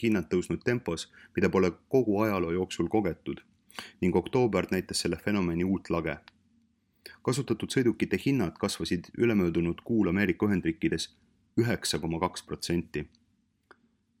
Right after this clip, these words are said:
Peamine kasutatud sõidukite hinnaindeks hüppas vaid kuu aja jooksul täiendavad üheksa koma kaks protsenti. See tõstab indeksi kolmekümne kaheksa protsendi võrra kõrgemale aastataguse ajaga võrreldes. Septembris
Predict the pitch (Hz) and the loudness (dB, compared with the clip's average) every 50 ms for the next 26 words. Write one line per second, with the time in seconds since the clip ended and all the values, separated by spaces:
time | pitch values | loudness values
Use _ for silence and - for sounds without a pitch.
0 | _ _ _ _ _ - 131 143 147 123 107 123 139 - 120 - - 95 - - | _ _ _ _ _ 0 2 4 4 4 4 4 2 2 0 -2 -2 -4 -6 -2
1 | - 139 123 113 104 - 90 87 - 95 - 135 131 131 107 92 90 87 87 85 | 0 0 2 2 0 0 -2 -2 -2 -2 0 0 0 2 2 2 2 2 0 -2
2 | - - - 104 - - 92 - - 98 95 - - - 123 117 113 123 123 113 | -2 -4 -4 -4 -2 -4 -4 -2 -2 -2 -4 -4 -4 -2 0 0 2 2 2 2
3 | 90 87 85 - - - 85 82 - 117 117 127 104 87 78 80 92 107 107 95 | 2 0 0 -2 -2 -2 -4 -2 0 0 0 2 2 2 2 2 2 0 0 0
4 | - - 85 82 85 90 98 - - - 92 92 - 98 92 95 - - 76 73 | -2 -2 -2 -2 -2 -2 -2 -4 -6 -8 -8 -4 -2 -2 -2 -2 -2 -4 -8 -8
5 | - _ _ _ _ _ _ _ - - - 101 104 120 113 - 113 110 - 135 | -10 _ _ _ _ _ _ _ -20 -4 -2 0 2 2 0 0 0 2 2 4
6 | 127 101 - - - 92 87 - - - 127 127 123 101 92 90 90 90 113 117 | 2 2 0 2 0 0 0 0 0 0 2 2 2 2 2 2 2 0 0 -2
7 | 107 - - - 85 - 90 - - 113 110 104 95 82 85 85 85 110 113 113 | -2 -2 -4 -4 -4 -2 -4 -2 0 0 0 2 0 0 0 -2 0 0 0 0
8 | 113 107 87 85 82 85 101 104 92 - - 80 82 82 82 78 - 90 87 82 | 0 0 -2 -2 -2 -2 -2 -2 -4 -4 -8 -8 -6 -6 -6 -4 -2 -2 -2 -2
9 | 80 76 80 80 78 78 78 - - - - - - _ _ _ _ _ _ _ | -4 -4 -6 -6 -6 -6 -8 -8 -10 -12 -12 -14 -14 _ _ _ _ _ _ _
10 | _ _ _ - - - - - - 101 - 127 127 131 117 95 92 90 - - | _ _ _ -20 -20 -14 -6 -4 -4 -2 -2 -2 -2 0 2 2 2 2 2 -2